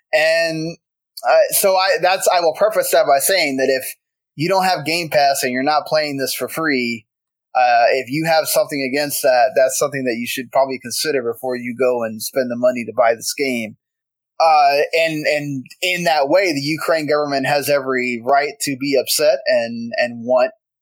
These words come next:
that to be gone because, you know, the Russian government does have something to do with it, uh, in a way. And, you know, but I think to,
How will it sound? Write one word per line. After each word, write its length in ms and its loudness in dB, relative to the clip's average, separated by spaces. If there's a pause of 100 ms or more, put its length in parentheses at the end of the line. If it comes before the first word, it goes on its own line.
(120)
that 300 2
to 100 -6
be 160 -4
gone 500 2
because, 580 -4
you 60 -6
know, 60 -8
the 80 -8
Russian 240 -4
government 400 -4
does 200 -2
have 140 0
something 300 -2
to 80 -14
do 160 0
with 200 0
it, 280 2 (180)
uh, 260 4
in 140 0
a 100 2
way. 680 -2 (280)
And, 640 0 (560)
you 120 -6
know, 320 0
but 180 4
I 320 2
think 280 -4
to, 180 2